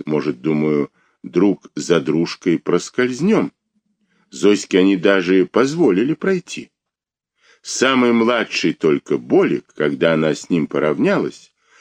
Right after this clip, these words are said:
с издёвкой прошипел ей прямо в ухо: «Ну и коротышку себе нашёл».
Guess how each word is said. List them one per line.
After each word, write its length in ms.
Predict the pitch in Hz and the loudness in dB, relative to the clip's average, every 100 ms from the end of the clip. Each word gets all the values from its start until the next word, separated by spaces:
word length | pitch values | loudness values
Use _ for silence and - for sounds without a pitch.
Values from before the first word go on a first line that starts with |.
| _ | _
с 220 | - - 101 | -16 -2 0
издёвкой 720 | 92 73 67 151 - - 107 | 0 0 0 0 0 -2 -2
прошипел 680 | - 90 - - - 127 107 | 0 -4 -2 -6 -2 -2 0
ей 180 | 98 | -2
прямо 440 | - 92 104 95 92 | -2 -2 -2 -4 -6
в 100 | 73 | -6
ухо: 340 | 69 - - _ _ _ _ _ _ | -8 -10 -20 _ _ _ _ _ _
«Ну 260 | - 82 165 | -2 2 2
и 100 | 233 | 0
коротышку 1000 | - 240 240 - 87 76 73 - - 73 | 0 0 0 0 0 2 0 -2 -6 -8
себе 400 | - 90 69 73 | -4 -2 -2 -2
нашёл». 560 | 71 73 - 76 64 | -2 -6 -2 -2 -2